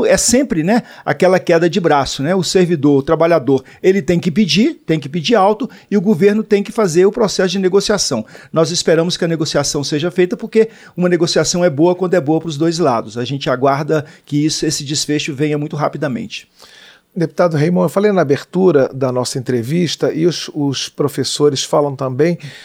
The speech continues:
Speaker 2: das perdas no orçamento das universidades, né? Fazem uma comparação de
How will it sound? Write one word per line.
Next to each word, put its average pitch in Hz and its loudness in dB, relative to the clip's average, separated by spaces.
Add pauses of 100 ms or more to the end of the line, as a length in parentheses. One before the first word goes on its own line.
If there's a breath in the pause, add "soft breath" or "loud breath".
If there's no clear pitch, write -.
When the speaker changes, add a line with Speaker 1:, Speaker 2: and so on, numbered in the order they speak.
(280 loud breath)
Speaker 2:
das 170 2
perdas 156 0
no 196 0
orçamento 208 -2
das 123 -4
universidades, 107 -8
né? 120 -2
Fazem 135 -4
uma 139 -8
comparação 139 -4 (380 loud breath)
de 147 2